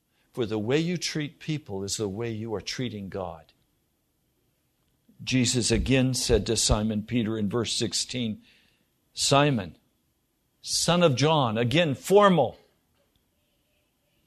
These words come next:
"do you truly agape me? Are you truly willing to lay your life down for me?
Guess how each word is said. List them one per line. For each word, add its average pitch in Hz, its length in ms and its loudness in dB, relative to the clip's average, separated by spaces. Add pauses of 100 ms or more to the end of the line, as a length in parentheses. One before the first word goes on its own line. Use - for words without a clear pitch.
(460)
"do 180 260 6
you 175 280 6
truly 165 880 4
agape 143 840 2
me? 101 400 -4 (1400)
Are 147 140 6
you 151 220 6
truly 220 640 6
willing 165 480 8
to 156 100 10
lay 180 320 8
your 180 400 8
life 165 440 6
down 151 380 6
for 156 200 4
me? 123 380 0